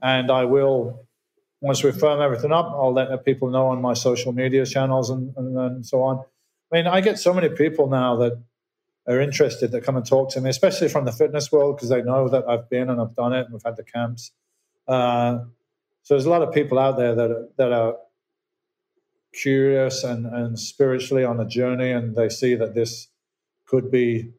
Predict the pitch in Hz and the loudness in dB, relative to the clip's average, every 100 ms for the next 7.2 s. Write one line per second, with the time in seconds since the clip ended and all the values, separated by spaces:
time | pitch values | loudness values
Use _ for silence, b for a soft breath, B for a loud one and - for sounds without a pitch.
0 | _ _ _ _ _ _ _ _ - 123 | _ _ _ _ _ _ _ _ -4 0
1 | 120 123 120 110 120 123 127 127 110 110 | 2 0 -2 -2 0 0 0 0 0 -2
2 | - 104 117 113 120 117 113 113 113 107 | -6 -6 -2 -2 -2 -4 -4 -2 -2 -2
3 | 117 117 117 117 120 _ _ _ _ _ | -2 0 -2 -4 -8 _ _ _ _ _
4 | - 127 123 120 117 117 _ _ _ 143 | -6 -2 -2 -2 -6 -12 _ _ _ -2
5 | 139 127 123 139 123 117 147 147 151 165 | 0 0 2 0 -2 0 0 2 0 -2
6 | - 131 - 139 117 131 120 113 113 117 | 0 -2 2 0 2 2 2 2 0 -2
7 | 120 - | -2 -8